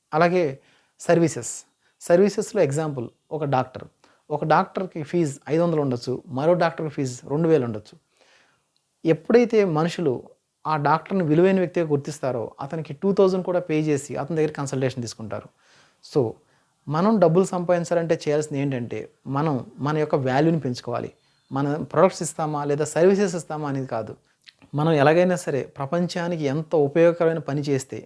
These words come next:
ఎంత ఉపయోగకరమైన ప్రోడక్ట్ మన దగ్గర ఉంటే, అంత ప్రపోర్షనేట్‌గా మనకు డబ్బు వస్తుంది. చాలాసార్లు మనుషులు డబ్బు కోసం అని డబ్బు వెనకాల పడతారు. డబ్బు ఎలా సంపాదించాలని చూస్తారు. నిజానికి మనం అందరం పడాల్సింది డబ్బు వెనక కాదు, మనం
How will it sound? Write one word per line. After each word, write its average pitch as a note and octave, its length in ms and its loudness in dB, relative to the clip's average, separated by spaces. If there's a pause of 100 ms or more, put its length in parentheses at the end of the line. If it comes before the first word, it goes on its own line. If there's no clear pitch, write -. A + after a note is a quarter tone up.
(200)
ఎంత D#3+ 380 -6
ఉపయోగకరమైన D#3+ 640 2
ప్రోడక్ట్ C#3+ 260 -4
మన A#2+ 240 -4
దగ్గర D#3+ 280 0
ఉంటే, C3 280 -2 (580)
అంత D#3 360 -4
ప్రపోర్షనేట్‌గా D#3+ 800 0
మనకు C#3 320 -2
డబ్బు C3 200 0
వస్తుంది. - 320 -10 (540)
చాలాసార్లు A#3 480 2
మనుషులు D3+ 380 -2 (920)
డబ్బు D3+ 260 4
కోసం F#3+ 320 2
అని D3 180 -4
డబ్బు D3+ 280 2
వెనకాల F3 300 0
పడతారు. A#2 380 -6 (280)
డబ్బు D3 260 0
ఎలా F3+ 120 8
సంపాదించాలని D3 520 -6
చూస్తారు. A#2 360 -10 (160)
నిజానికి D#3 500 0 (160)
మనం C3+ 220 -2
అందరం F3 300 0
పడాల్సింది C#3 580 -6 (200)
డబ్బు C3+ 200 -2
వెనక C#3+ 240 -2
కాదు, A2+ 200 -8 (400)
మనం C#3 180 -2